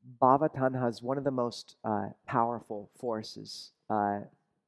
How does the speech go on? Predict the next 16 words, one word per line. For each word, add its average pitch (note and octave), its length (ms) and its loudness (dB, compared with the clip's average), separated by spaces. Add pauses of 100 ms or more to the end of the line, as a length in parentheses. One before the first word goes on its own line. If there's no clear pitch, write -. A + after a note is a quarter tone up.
(480)
in C3 140 -2
that B2+ 420 4 (1300)
this B2+ 220 -8
craving D#3+ 340 4
to D3+ 60 0
become, A#2+ 680 -2
you C3 140 -6
can B2+ 320 -6 (840)
really C#3 640 2 (580)
feel C#3+ 300 4
it A#2 240 0 (100)
manifest B2 920 2 (160)
in A#2+ 420 0 (1040)
the, B2+ 480 0 (160)
uh, G#2+ 280 -2 (1600)
motion C#3+ 840 -4